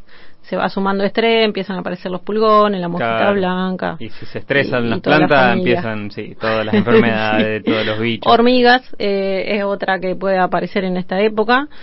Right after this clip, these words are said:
Speaker 1: Eh, y bueno, el riego también, eh, un adecuado riego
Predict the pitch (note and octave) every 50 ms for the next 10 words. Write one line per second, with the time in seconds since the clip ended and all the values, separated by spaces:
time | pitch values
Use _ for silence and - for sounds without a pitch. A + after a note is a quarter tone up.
0 | - - - - - - - F#3+ F#3 F#3 F#3+ F#3+ G3+ F#3 F3+ F#3 F#3 F#3 F#3 F#3+
1 | F3 F3+ G3+ G#3 G#3 G3+ G#3 G3+ G3+ - F3+ F#3 F#3+ G3 G3 F#3+ F#3 F3+ - -
2 | - F3+ F3+ F3 - - - G#3+ A3 A3 G#3+ G#3+ G#3 G#3 G3+ G3+ G3+ G#3 G3+ -
3 | B3 B3 A#3+ A#3 A#3 A#3 A#3+ B3 B3 B3 B3 B3 B3 B3 B3 B3+ - -